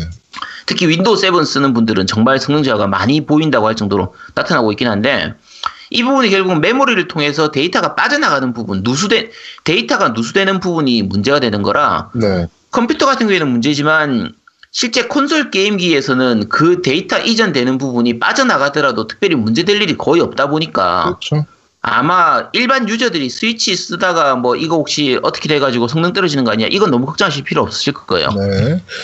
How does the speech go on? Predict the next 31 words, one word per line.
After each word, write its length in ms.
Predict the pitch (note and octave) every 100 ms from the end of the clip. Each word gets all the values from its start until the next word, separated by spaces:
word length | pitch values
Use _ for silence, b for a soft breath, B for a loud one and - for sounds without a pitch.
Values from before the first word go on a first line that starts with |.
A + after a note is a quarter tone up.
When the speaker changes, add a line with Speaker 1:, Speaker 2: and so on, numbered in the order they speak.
| B B
Speaker 1:
지- 40 |
Speaker 2:
어차피 300 | C#3+ A#3 A#3 G3
문제가 380 | C3+ E3 A3 A3
있어봐야 540 | D3 A3+ F3+ F#3 -
아이오 280 | C#3+ A3+ C4
쪽이에요. 340 | F3+ A#2 G#2+ C3
그러니까 80 | A2+ C#3+
읽기 180 | G#3 E4+
쓰기 260 | - C4+ G3+
Speaker 1:
그렇죠. 160 | A2
Speaker 2:
부분에서 300 | A#2+ A2+ A2+
문제가 300 | G#2 G2+ B2
있을 200 | A2 A2+
거기 200 | G#2 G#2+
때문에 720 | F#2+ F2+ F2 D3 F3+ B2 F2 E2
Speaker 1:
음. 220 | A#2 A2+ B B B B -
Speaker 2:
유저가 480 | A2+ E3 A#3+ A#3 D#3+ -
일-, 320 | C3 F3 G#3+ C3+
쓰-, 340 | - A3+ - -
콘솔 400 | - C4+ C#4 C#4
게임에서 340 | A3 A3+ G#3+ G3+
쓰기를, 640 | - C4+ C4 D#4+ C#4+ F3
쓰기 300 | - B3+ C4+
기능을 360 | B3 B3 G3+ E3
활용하는 320 | F3 F3 C#3+
건 60 | F#3+
세이브밖에 520 | B3+ C#4+ C#4+ A#3+ -
없거든요. 640 | A3 - G2+ F#2+ B2+ F3+
<laughs> 720 | A2 - F#3 - A2 _ _ -
네, 240 | B2+ A2
그러니까 200 | A2+ F#3+